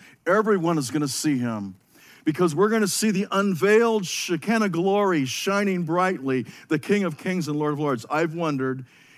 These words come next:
if the very power of God's unveiled glory will be that which will destroy all nations that rise up against him in battle. You just think that through.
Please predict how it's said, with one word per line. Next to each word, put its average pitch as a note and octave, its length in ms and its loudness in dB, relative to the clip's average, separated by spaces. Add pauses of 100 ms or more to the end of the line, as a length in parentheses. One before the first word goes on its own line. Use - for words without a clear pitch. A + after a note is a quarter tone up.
(500)
if C3 120 -2
the C#3+ 60 -6
very D3+ 260 0
power D#3 500 0
of A2+ 200 -8
God's C#3 480 -4 (240)
unveiled D3+ 560 0
glory C3+ 400 -2
will A#2 160 -4
be C3 140 0
that C3 260 -2
which A#2+ 240 -10
will B2 260 -2 (220)
destroy C3+ 600 -2
all C#3 280 -4
nations C3 460 -2
that C3 80 -8
rise A#2+ 320 -4
up A#2 120 -8
against A2+ 320 -8
him A2 100 -8
in G#2 100 -8
battle. E2+ 400 -10 (1120)
You C#3 100 2
just C#3+ 180 -4
think C#3+ 200 -2
that A#2+ 200 -2
through. G#2 380 -6